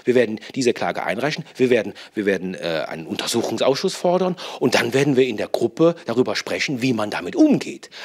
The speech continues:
Aber es kann nicht sein, dass man das einfach so laufen lässt. Das, das dürfen auch die anderen Parteien nicht. Wenn die anderen Parteien das so abtun, dann ist das schon ein Warnsignal an jeden, an jeden Bürger. So kann man nicht mit den Stimmen des Wählers umgehen.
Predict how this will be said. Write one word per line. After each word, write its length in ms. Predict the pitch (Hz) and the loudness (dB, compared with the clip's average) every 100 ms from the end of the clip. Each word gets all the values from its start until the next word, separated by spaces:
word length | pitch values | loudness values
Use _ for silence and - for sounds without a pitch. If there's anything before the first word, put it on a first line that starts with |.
| - | -4
Aber 220 | 123 - | -4 -4
es 160 | - | -4
kann 240 | - 147 156 | -2 0 2
nicht 200 | 147 - | 0 0
sein, 300 | 98 104 175 | -2 0 2
dass 160 | 170 | 0
man 80 | 143 | 0
das 180 | 120 - | -4 0
einfach 280 | 147 180 139 | 0 0 -2
so 160 | 120 110 - | -2 -4 -2
laufen 420 | 107 123 131 202 | 4 4 4 0
lässt. 380 | 208 240 - - - - | 0 0 -4 -10 -20 -6
Das, 220 | 123 - | -4 -2
das 220 | - - - | -4 -4 4
dürfen 240 | 165 160 | 4 4
auch 100 | - | -4
die 100 | - | -6
anderen 220 | 110 92 | -8 -8
Parteien 420 | - - 226 190 | -10 -2 0 0
nicht. 140 | 101 - - | -2 -10 0
Wenn 160 | 214 269 | 2 4
die 120 | 240 | 2
anderen 260 | 190 170 135 | 0 -2 -4
Parteien 340 | 131 123 110 | -6 -4 -2
das 140 | 95 | -4
so 80 | - | -6
abtun, 400 | - - - - - - - - | -8 -8 -12 -14 -14 -20 -20 -12
dann 220 | 95 - | -12 0
ist 240 | 170 165 | 0 2
das 100 | 156 | 0
schon 160 | - - | 0 -4
ein 160 | 113 92 | -4 2
Warnsignal 580 | 104 143 151 151 139 131 | 2 4 0 -4 -4 -6
an 180 | 98 98 | -6 0
jeden, 320 | 127 147 143 - - | 2 2 -2 -6 -6
an 100 | 107 | 2
jeden 280 | 127 107 107 | 2 2 4
Bürger. 420 | 127 143 156 151 - - | 4 6 2 0 -8 -10
So 240 | 110 160 | 2 4
kann 220 | - 151 | 4 0
man 120 | 127 | 0
nicht 240 | 120 165 - | -2 -4 -6
mit 140 | 104 | -8
den 140 | 95 - | -8 -4
Stimmen 320 | - 147 117 | 0 0 0
des 120 | - | -4
Wählers 260 | 90 95 - | -6 -6 -10
umgehen. 380 | - - - | -12 -12 -16